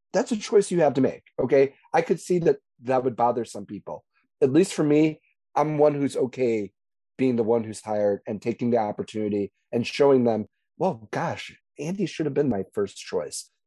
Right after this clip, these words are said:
That's what I would probably wanna do in that situation. I know for jobs that I received back when I was younger that I was not the first choice, and I'm okay with that. I would say now, and I'm gonna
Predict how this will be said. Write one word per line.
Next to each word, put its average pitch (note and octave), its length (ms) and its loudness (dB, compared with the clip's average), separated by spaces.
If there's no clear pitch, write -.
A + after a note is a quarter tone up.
That's - 360 -2
what C3 400 2
I A#2 160 4
would G#2+ 240 0
probably G#2 460 -4
wanna F#2+ 320 -6
do F2+ 180 -14
in E2+ 80 -14
that D#2+ 200 -14
situation. D#2+ 640 -12
I C#3+ 120 4
know D#3 140 8
for D3 160 0
jobs C3+ 580 2
that B2 180 4
I C3 100 6
received G#2 640 0
back A2 240 2
when A2+ 120 0
I G#2+ 60 0
was G#2 200 -2
younger A2 400 2
that B2 160 2
I C#3 120 4
was C3+ 200 2
not D3 260 -4
the A2+ 60 -4
first - 280 -8
choice, F2+ 400 -10
and C#3+ 120 -4
I'm E3+ 140 0
okay D#3+ 200 0
with C#3 200 0
that. - 260 -8
I D3+ 100 6
would D#3 160 4
say G3 240 6
now, D3 300 4
and C3 80 2
I'm C3+ 100 2
gonna B2+ 180 2